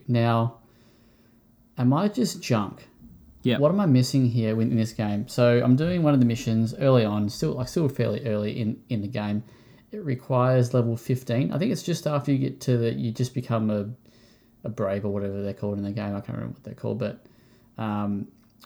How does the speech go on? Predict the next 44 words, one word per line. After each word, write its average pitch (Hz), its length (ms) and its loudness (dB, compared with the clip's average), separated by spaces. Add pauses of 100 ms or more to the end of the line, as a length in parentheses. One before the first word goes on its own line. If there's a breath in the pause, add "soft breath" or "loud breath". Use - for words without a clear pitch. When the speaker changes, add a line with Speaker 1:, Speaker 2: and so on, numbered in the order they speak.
(480)
Speaker 1:
and 117 120 -2
then 113 120 0
you 110 100 0
go 113 160 4
out 107 160 -2
sort 110 160 -2
of 110 80 0
into 107 160 0
the 113 80 -2
world, 107 240 2
and 104 460 -4
yeah, 123 160 -2
you 110 240 -2
have 135 80 2
to - 80 -8
be 135 80 2
level 120 220 6
fifteen 117 480 0
to 117 100 -6
get - 180 -12
to 117 80 -2
do 110 160 2
this 107 160 -2
mission. 123 300 4
But 110 100 0
I'm 127 140 2
only 165 100 2
level 110 340 0 (120)
eleven, 104 420 0
and 107 80 0
there's 110 160 2
no 135 240 4
other 117 320 0
story 120 300 -2
missions. 120 260 -4
I - 40 -4
mean, 120 120 6
I 120 60 2
can 131 100 2
go 135 80 4
and 127 140 4
do 117 180 -2
side - 380 -6
quests, - 440 -12